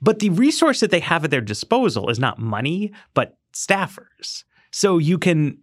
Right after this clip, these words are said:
you can make up for some of these ragged edges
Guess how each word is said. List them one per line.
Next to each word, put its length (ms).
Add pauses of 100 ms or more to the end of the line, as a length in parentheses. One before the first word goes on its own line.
(260)
you 120
can 360 (260)
make 300
up 380
for 180
some 180
of 60
these 160
ragged 420
edges 540